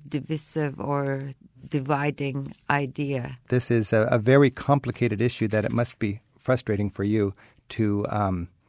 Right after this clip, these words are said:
Speaker 2: see people that don't understand the complexity of the issue try to push to a,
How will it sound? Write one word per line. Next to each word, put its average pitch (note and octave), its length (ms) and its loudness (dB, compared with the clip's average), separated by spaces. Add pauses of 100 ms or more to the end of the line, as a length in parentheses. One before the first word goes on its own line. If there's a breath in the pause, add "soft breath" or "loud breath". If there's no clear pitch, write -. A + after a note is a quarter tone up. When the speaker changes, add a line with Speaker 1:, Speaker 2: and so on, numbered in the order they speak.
(240)
Speaker 2:
see - 260 -4
people A#2 240 -4
that G2+ 160 -6
don't C#3 240 -2
understand A#2+ 520 0
the A#2+ 40 -4
complexity G2+ 640 -4
of F#2 120 -6
the F#2+ 100 -4
issue F#2+ 400 -4
try - 160 -2
to - 100 -6 (240)
push - 320 0
to A2 180 -2
a, F#2+ 80 -4